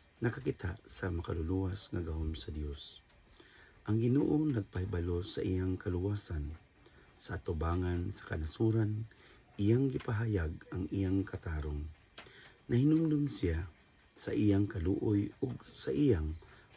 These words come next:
kamatinud-anon alang sa balay sa Israel. Ang tanang kautlanan sa yuta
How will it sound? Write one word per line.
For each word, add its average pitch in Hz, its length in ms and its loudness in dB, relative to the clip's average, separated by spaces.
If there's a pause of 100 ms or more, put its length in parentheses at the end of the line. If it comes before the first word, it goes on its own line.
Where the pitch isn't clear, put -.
(140)
kamatinud-anon 95 1040 -2 (240)
alang 120 400 2
sa - 160 -6
balay 80 400 -2 (480)
sa - 240 -8
Israel. 78 720 -2 (1400)
Ang 92 80 0
tanang 82 400 0
kautlanan 76 560 -2
sa 92 160 -4
yuta 107 400 0